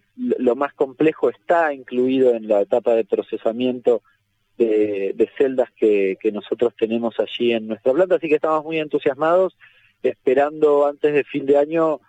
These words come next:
poder ponerla en funcionamiento. Es una planta que es, eh, de tipo industrial, es decir, nosotros ya escalamos el proceso de investigación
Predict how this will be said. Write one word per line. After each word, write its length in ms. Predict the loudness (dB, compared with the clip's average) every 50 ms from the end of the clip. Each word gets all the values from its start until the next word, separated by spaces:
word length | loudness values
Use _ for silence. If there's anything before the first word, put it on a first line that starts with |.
| _ _ _ _ _
poder 320 | 0 2 2 4 2 2
ponerla 500 | 2 0 0 0 0 0 2 2 2 0
en 100 | -2 -4
funcionamiento. 600 | -8 -10 -10 -6 -4 -2 -2 -2 -2 -2 -2 -2
Es 100 | -2 -2
una 160 | -2 -2 -2
planta 520 | 0 0 0 0 0 0 0 2 2 0 -4 _ _ _ -20 -20 _ _ _ _ _
que 280 | 0 2 4 4 2 0
es, 60 | -2 -6 _ _ _
eh, 240 | 2 2 4 4 4
de 160 | 4 2 2
tipo 260 | 2 -2 -2 0 0 0
industrial, 640 | 0 0 -2 -4 -2 0 2 2 4 4 2 2 0
es 60 | 0
decir, 260 | -2 -2 -2 -4 -4
nosotros 300 | -4 -2 0 0 0 2 0
ya 60 | -2
escalamos 680 | -2 -2 -2 -2 0 2 0 0 0 -2 -6 -8 -4 -4
el 140 | -4 -2 -2
proceso 460 | -2 -2 0 0 -2 -2 2 2 0
de 80 | 0
investigación 880 | 2 0 -2 -4 -2 _ -2 0 0 0 0 0 0 0 0 0 -2 -8